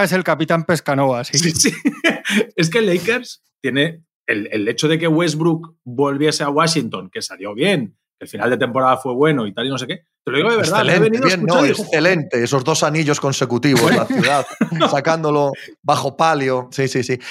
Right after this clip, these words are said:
Speaker 3: Este, para esta idea que acabas de
Speaker 2: Pero
Speaker 3: tener,
Speaker 2: ¿cómo va a
Speaker 3: es,
Speaker 2: pasar
Speaker 3: es una
Speaker 2: eso?
Speaker 3: especie de, es una especie de cómic de Batman, ¿no? De los malos de Batman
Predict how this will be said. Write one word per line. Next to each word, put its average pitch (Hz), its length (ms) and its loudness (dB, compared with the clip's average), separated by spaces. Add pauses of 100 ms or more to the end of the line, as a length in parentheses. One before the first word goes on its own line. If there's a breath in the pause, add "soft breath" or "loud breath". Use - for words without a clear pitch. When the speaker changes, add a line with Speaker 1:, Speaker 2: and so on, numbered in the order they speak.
(100 loud breath)
Speaker 3:
Este, 247 300 2
para 170 240 0
esta 240 180 0
idea 214 240 0
que 180 60 -2
acabas 160 280 0
de 147 120 -2
Speaker 2:
Pero 139 120 2
Speaker 3:
tener, - 220 2
Speaker 2:
¿cómo 185 220 0
va 185 80 4
a - 20 2
Speaker 3:
es, 151 60 2
Speaker 2:
pasar 175 160 2
Speaker 3:
es 170 80 2
una 208 80 4
Speaker 2:
eso? 202 60 2 (100)
Speaker 3:
especie 226 180 0
de, 220 140 2
es 175 160 -4
una 196 80 0
especie 196 240 0
de 156 100 0
cómic 180 340 0
de 135 100 0
Batman, 151 420 0
¿no? 160 140 2 (180)
De 123 80 2
los 120 160 2
malos 151 240 2
de 160 60 2
Batman 175 420 0